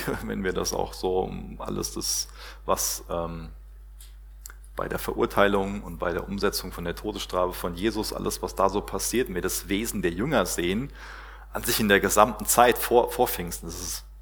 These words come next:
ein ganz anderes. Aber nach Pfingsten, sie haben Kraft empfangen und es führt sie dazu, dass sie wirkliche Zeugen sind, dass sie das Evangelium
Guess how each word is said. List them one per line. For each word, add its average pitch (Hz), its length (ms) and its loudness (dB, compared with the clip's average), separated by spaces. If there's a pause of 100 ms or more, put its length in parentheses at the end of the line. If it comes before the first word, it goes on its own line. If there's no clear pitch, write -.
(140)
ein - 40 -12
ganz 90 220 0
anderes. 87 680 -4
Aber 90 200 2
nach 87 220 2
Pfingsten, - 420 -6
sie 85 120 -6
haben - 180 -8
Kraft - 460 0
empfangen 92 500 -4 (920)
und 113 100 0
es 107 140 2
führt 202 320 8
sie 120 160 2
dazu, 123 400 8
dass 113 200 6
sie 104 160 2
wirkliche 123 380 6
Zeugen 170 440 2
sind, 82 300 -2 (100)
dass 104 140 2
sie 110 60 -4
das 123 140 4
Evangelium 127 880 2